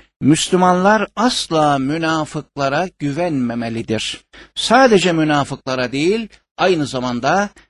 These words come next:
müşriklerin de her zaman ihanet edebilecekleri ve Müslümanlara karşı müşrik ve münafık ittifakının her zaman olabileceğini ortaya koymuş olmaktadır. Bir başka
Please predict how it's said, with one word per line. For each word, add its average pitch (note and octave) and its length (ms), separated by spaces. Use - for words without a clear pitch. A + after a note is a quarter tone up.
müşriklerin D#3 800
de G#3 300
her B3 300
zaman F#3+ 540
ihanet E3+ 680
edebilecekleri B2+ 1000
ve F#3+ 80
Müslümanlara G3 720
karşı G#3+ 560
müşrik F#3 720
ve E3 120
münafık F3+ 720
ittifakının E3 1040
her D4 220
zaman D#3+ 520
olabileceğini C#3 960
ortaya C#3+ 420
koymuş B2 480
olmaktadır. A2+ 680
Bir C#4+ 200
başka A#3+ 520